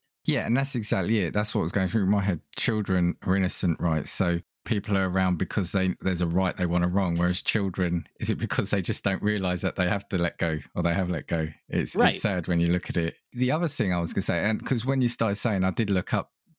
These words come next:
Speaker 1: uh, the Roosevelt Hotel. So yeah, it's, um,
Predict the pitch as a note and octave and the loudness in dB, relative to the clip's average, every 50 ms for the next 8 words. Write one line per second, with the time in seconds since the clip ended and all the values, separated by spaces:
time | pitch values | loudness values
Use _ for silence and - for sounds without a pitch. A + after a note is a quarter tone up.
0 | _ - A2+ G2+ F#2+ F2+ D#2+ D#2+ F2+ E2 F2 F2 E2+ E2 E2+ E2+ D#2+ - E2+ E2+ | _ -2 0 0 0 0 0 -2 0 0 2 0 2 2 0 0 0 0 0 -2
1 | E2 - - F2 E2 - - - F#2+ F#2 F2+ F#2 F#2 F2+ D#2+ G2 G#2+ G#2+ F#2+ F2 | 0 0 0 0 0 0 0 0 2 2 2 2 0 0 0 0 0 2 0 -2
2 | D#2+ - F2 F#2+ - - - - - G2+ F2+ F2 F2 F2+ | -2 -2 -2 -2 -2 -2 -2 0 0 0 2 2 2 0